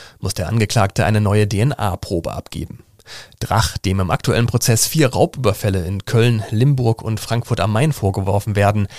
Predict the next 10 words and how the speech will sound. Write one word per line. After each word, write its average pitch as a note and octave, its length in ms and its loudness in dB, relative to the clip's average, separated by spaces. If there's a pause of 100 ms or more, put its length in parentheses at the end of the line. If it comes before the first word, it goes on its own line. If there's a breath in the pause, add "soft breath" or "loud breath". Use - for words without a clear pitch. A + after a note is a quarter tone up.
(260 loud breath)
hatte D#3+ 160 0
sich C3+ 160 2
zuvor E3 400 2
gegen A#2+ 200 -4
die - 120 -4
Abgabe F#2+ 560 0
einer G2+ 200 -2
neuen G2+ 320 -2
D-N-A-Probe F#2+ 800 -4
gewehrt. C3 600 -2